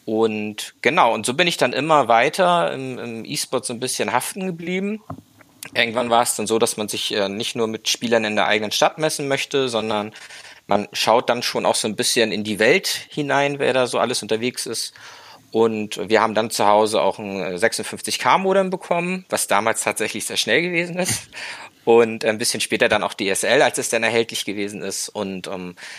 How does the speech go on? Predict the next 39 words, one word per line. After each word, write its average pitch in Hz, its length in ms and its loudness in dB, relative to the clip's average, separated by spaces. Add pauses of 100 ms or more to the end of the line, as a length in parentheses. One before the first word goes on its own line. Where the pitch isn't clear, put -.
(340)
so 127 380 2
bin 139 320 -2
ich - 240 0
dann 131 240 2
über 123 240 0
die 113 160 -4
Zeit, 135 880 2
ähm, 110 640 -2
immer 123 180 0
ein 113 60 0
bisschen 107 280 -4
weiter 107 200 4
aufgestiegen, 160 600 2
auch 113 180 2
in 107 120 -4
den 104 100 0
Ligen 143 680 -2
und, 101 320 -6
äh, 98 380 -2
in, 98 200 -6
in 104 160 -10
den 95 180 -6
Wettbewerben, 120 880 2
die 117 140 -8
es, - 180 -6
äh, 107 220 -4
in 107 100 -6
dem 104 140 -2
Bereich 98 400 0
gab. 98 420 4 (560)
Und, 95 380 -4
äh, 95 80 -4
habe 87 220 -4
mich - 160 -10
immer 101 180 0
weiter 107 240 2
versucht 113 320 -6
zu 117 80 -4
verbessern, 147 680 0